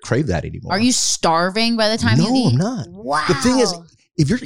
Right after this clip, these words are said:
Speaker 1: eating nutritious foods, like
Speaker 2: Uh-huh.
Speaker 1: real food, like food that's not processed, like
Speaker 2: Yeah.
Speaker 1: real vegetables that are organic, meats that are very clean, if you just stick with those things, uh, good fats, nuts,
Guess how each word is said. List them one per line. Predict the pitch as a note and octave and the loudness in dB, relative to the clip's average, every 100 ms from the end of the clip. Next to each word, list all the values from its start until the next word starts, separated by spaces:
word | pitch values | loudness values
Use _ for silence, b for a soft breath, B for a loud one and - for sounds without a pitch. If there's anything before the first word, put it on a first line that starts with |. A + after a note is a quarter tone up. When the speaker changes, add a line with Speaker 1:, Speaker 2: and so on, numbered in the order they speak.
| - | -2
Speaker 1:
eating | D#3 E3+ F#3+ F3 | 0 2 0 -2
nutritious | A2+ A#2+ - D#3 - D3 - | 0 0 2 2 2 2 0
foods, | - G2 G2+ C3+ E3+ | 0 2 2 2 0
like | G#2+ | -2
Speaker 2:
Uh-huh. | F#2+ F#2+ | 0 0
Speaker 1:
real | G#2 B2+ C#3+ | 2 2 0
food, | C3+ - A2+ E2 | -2 -4 -4 -4
like | - F2 - | -4 -8 -4
food | - C3+ | 2 2
that's | A#2 G#2+ G#2+ | 2 -2 -2
not | F#2+ G2+ - | -2 -4 -6
processed, | - G2 G2+ D#2+ C2+ - | -6 -4 -2 -6 -4 -4
like | E2+ | -4
Speaker 2:
Yeah. | C#3+ C#3 - _ | -8 -16 -20 _
Speaker 1:
real | D#2+ F2 G2+ A#2 | -8 0 2 4
vegetables | A#2 - G2 D#2 D2+ - | 2 0 -4 -6 -12 -14
that | F#2 | -12
are | D#2+ D#2+ | -8 -6
organic, | E2 D#2+ G#2+ G#2 D2+ - _ _ - | -4 0 0 0 -4 -16 _ _ -6
meats | A2+ A#2+ - | -4 -2 -2
that | F2+ | -2
are | E2+ | 0
very | F#2 F2 | 0 -2
clean, | E2+ - A#2 F#2+ D#2+ - | -4 -8 -10 -10 -14 -14
if | G2+ | -12
you | C#3+ | -4
just | C#3+ - | -2 -2
stick | - B2+ | -2 -4
with | G2+ F#2 | -4 -2
those | G#2 - | -2 -2
things, | G2+ E2 E2+ b b b b - | -6 -10 -16 b b b b -2
uh, | F2+ F2 D#2 - - | 0 0 -2 -6 -2
good | B2 | -2
fats, | - C3+ A#2 G2 - - - | 0 -2 -2 -2 -6 -6 -2
nuts, | G#2+ E3+ - - - | 2 0 0 -4 -4